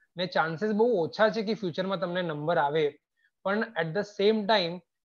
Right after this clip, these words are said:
ઈ આંખનું ઇવેલ્યુએશન કે લેઝર માટે ફિટ છે કે નહીં, બહુ વધારે હાઈ પાવર માટે લેઝરના બદલે બીજા ઓલ્ટરનેટિવ્સ છે કે કોઈને અગર પડદાની તકલીફ હોય તો આવા બધા પેશન્ટને લેઝર સર્જરી ન કરવું જોઈએ.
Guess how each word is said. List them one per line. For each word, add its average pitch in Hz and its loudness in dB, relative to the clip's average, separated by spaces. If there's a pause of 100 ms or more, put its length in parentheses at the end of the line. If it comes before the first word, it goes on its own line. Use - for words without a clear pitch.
(140)
ઈ 226 -6
આંખનું 196 0
ઇવેલ્યુએશન 180 0
કે 175 -4
લેઝર 151 2
માટે 170 -4 (160)
ફિટ 165 -4
છે 156 -6
કે 165 -6
નહીં, 147 -6 (260)
બહુ 185 2
વધારે 170 4
હાઈ 170 4
પાવર 185 2
માટે 185 -2
લેઝરના 170 0
બદલે 170 -2
બીજા 160 0
ઓલ્ટરનેટિવ્સ 160 -2
છે 135 -8 (360)
કે 190 -4
કોઈને 180 -2
અગર 185 2
પડદાની 170 0
તકલીફ 180 -2
હોય 170 4
તો - -10
આવા 156 2
બધા 180 2
પેશન્ટને 180 -6
લેઝર 160 2
સર્જરી 170 0
ન 170 -2
કરવું 151 0
જોઈએ. 131 -4